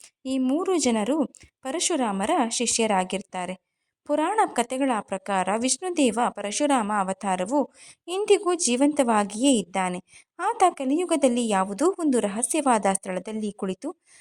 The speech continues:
ತಪಸ್ಸನ್ನ ಮಾಡ್ತಾ ಇರ್ತಾನೆ ಎಂದು ಹೇಳಲಾಗುತ್ತೆ. ಕಲಿಯುಗದ ಅಂತ್ಯದಲ್ಲಿ ವಿಷ್ಣು ಕಲ್ಕಿ ಅವತಾರದ ಮೂಲಕ ಭೂಮಿಯಲ್ಲಿ ಮತ್ತೆ ಜನಿಸಿದಾಗ ಪರಶುರಾಮನು ಅವನಿಗೆ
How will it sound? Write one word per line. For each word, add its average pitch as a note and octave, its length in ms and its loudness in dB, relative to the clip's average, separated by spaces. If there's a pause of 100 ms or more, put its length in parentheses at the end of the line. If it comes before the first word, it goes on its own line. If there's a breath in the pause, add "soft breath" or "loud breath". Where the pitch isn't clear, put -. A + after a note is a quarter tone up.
(200 soft breath)
ತಪಸ್ಸನ್ನ E4 600 0
ಮಾಡ್ತಾ G#3 420 -4
ಇರ್ತಾನೆ F#3+ 640 -8
ಎಂದು B3+ 260 0
ಹೇಳಲಾಗುತ್ತೆ. G#3+ 760 0 (420 loud breath)
ಕಲಿಯುಗದ E4 520 0 (160)
ಅಂತ್ಯದಲ್ಲಿ A#3 720 0
ವಿಷ್ಣು A#3+ 460 -2
ಕಲ್ಕಿ C#4+ 420 -2
ಅವತಾರದ B3 600 4
ಮೂಲಕ G3 440 -4
ಭೂಮಿಯಲ್ಲಿ C4 640 0
ಮತ್ತೆ G#3 400 -4
ಜನಿಸಿದಾಗ F#3 640 0 (640 loud breath)
ಪರಶುರಾಮನು F#4 800 2
ಅವನಿಗೆ G#3+ 500 0